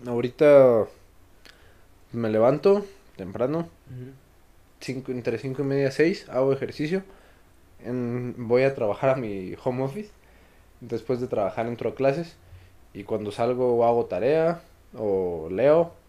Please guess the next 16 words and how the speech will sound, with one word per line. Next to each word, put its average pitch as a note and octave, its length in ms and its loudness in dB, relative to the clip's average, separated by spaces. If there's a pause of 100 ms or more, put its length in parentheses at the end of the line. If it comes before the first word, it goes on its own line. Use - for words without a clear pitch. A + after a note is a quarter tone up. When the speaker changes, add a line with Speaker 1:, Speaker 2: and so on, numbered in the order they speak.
(600)
Speaker 1:
grabo A#2+ 280 0
contigo, D3 540 0 (640)
pero, B2 180 2
pues, - 540 -8 (200)
es A#2+ 160 -4
hasta C3+ 220 -4
las G#2 140 -4
nueve, B2 240 -4
pero A2 120 -2
solo B2 200 -4
tengo B2+ 260 -6
clases B2+ 400 -4
de F#2 380 -4 (280)
lunes A#2 220 -8
a G2 60 -8
jueves. A2+ 320 -4